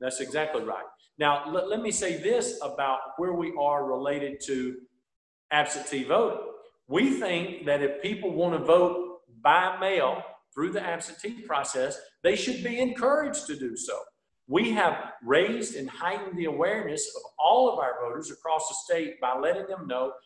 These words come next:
if they want to vote absentee. I have used the executive powers given to me by our Constitution to modify our laws related to absentee voting participation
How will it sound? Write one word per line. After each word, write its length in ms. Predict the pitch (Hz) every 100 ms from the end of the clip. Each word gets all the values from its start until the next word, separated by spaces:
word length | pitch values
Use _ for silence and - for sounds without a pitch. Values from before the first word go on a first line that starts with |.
| _
if 80 | - _ -
they 80 | 196
want 220 | 220 214
to 60 |
vote 180 | 214 202
absentee. 800 | 196 190 185 - - 151 156 - _ _ _ -
I 220 | 151 175
have 460 | 202 185 165 160 156 - - - _ _
used 600 | 123 151 190 185 180 -
the 120 | 131 127
executive 540 | 127 156 180 - -
powers 440 | 185 170 151 139 143
given 180 | 156 190
to 60 |
me 220 | 165 156 156
by 140 | 139
our 260 | 123 151 -
Constitution 800 | 175 165 - - 147 139 156 -
to 80 | 117
modify 600 | 113 143 175 190 190 175 - 156
our 220 | 151 147
laws 520 | 151 165 135 131 131 - - _
related 640 | 127 120 135 190 196 180 -
to 320 | 160 143 147 151
absentee 540 | 160 - - - 151
voting 280 | 147 151 147
participation 840 | 135 - 139 - - 165 165 113